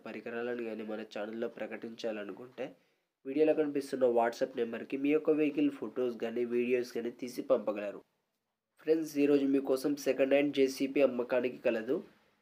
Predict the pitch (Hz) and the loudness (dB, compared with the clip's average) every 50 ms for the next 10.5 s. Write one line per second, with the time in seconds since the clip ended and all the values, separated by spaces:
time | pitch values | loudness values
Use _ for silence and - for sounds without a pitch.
0 | _ 139 139 151 143 139 123 120 120 127 135 156 160 156 - - 151 143 - - | _ -6 -6 -6 -4 0 2 4 4 6 6 6 4 4 2 -2 -2 -4 -4 -8
1 | - 147 143 135 135 135 131 135 139 135 131 127 131 135 139 143 - - 127 131 | -6 -2 -2 0 0 0 0 0 0 0 0 2 4 4 4 2 2 2 4 4
2 | 135 135 139 143 156 147 - 139 123 127 120 - - 131 123 120 113 131 127 - | 4 6 4 2 2 2 0 0 0 0 -2 -2 -4 -4 -4 -2 -4 -6 -4 -2
3 | 120 113 107 107 110 107 107 107 127 156 214 - - _ _ _ _ _ _ _ | -4 -4 -2 -4 -6 -6 -2 -2 0 0 0 -4 -8 _ _ _ _ _ _ _
4 | - 127 139 135 135 160 151 170 160 160 165 156 135 135 - 151 139 127 127 123 | -10 -8 -8 -6 -6 -4 -2 0 0 2 2 2 2 2 0 0 0 0 -2 -2
5 | - - 151 143 - 131 123 120 127 135 135 - 139 131 127 127 127 120 113 113 | -2 -4 -4 -2 0 0 0 2 0 0 0 0 -2 -2 0 2 2 2 2 0
6 | 110 117 135 143 139 127 120 117 120 123 131 135 135 156 139 127 117 - - 120 | -2 -2 -2 -2 0 -2 -2 0 2 2 0 2 2 2 2 2 0 0 -2 -2
7 | 120 120 - - 117 113 117 135 143 - 135 123 120 135 139 139 135 - - - | -2 -4 -6 -8 -4 -2 -2 -2 0 -2 -4 -4 -2 -2 -2 -4 -4 -6 -6 -2
8 | 135 147 151 135 127 123 120 127 127 123 123 117 120 117 127 131 127 120 113 120 | 0 2 2 2 2 0 0 -2 -2 0 2 2 2 2 2 0 0 -2 -2 -2
9 | 120 123 135 131 120 113 120 120 - - 120 113 - - 110 120 127 127 120 120 | 0 0 2 0 2 2 0 0 0 -4 -6 -4 -4 -6 -6 -4 -4 0 0 0
10 | 110 107 104 107 101 104 110 120 139 | 0 0 -4 -6 -8 -4 -2 -2 -2